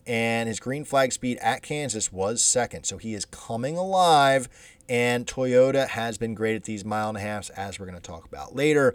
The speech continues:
So all of those things round into Christopher Bell being just my favorite outright pick right now at plus seven hundred. I, I really think he's gonna bring it, so we'll find out. My next driver,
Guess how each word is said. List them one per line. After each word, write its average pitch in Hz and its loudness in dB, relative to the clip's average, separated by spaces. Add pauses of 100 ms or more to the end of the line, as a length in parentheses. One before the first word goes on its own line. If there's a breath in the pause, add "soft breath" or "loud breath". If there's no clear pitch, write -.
(380 soft breath)
So 117 4 (320)
all 196 8
of 180 2
those 160 10
things 87 -4
round 127 0
into 110 -2 (480 soft breath)
Christopher 170 2
Bell 131 6
being 113 0
just - -6
my 107 -6
favorite 117 0
outright 107 -2
pick 104 -6
right 101 -2
now 98 -6 (200 soft breath)
at 90 -10
plus 107 -4
seven 98 -4
hundred. 95 -6 (300 soft breath)
I, 107 -6
I 101 -4
really 120 4
think 110 -4
he's 98 -8
gonna 107 -4
bring 120 4
it, - -14 (280)
so - -16
we'll 90 -10
find 98 -6
out. 85 -4 (760 soft breath)
My 110 0
next 147 4
driver, 135 8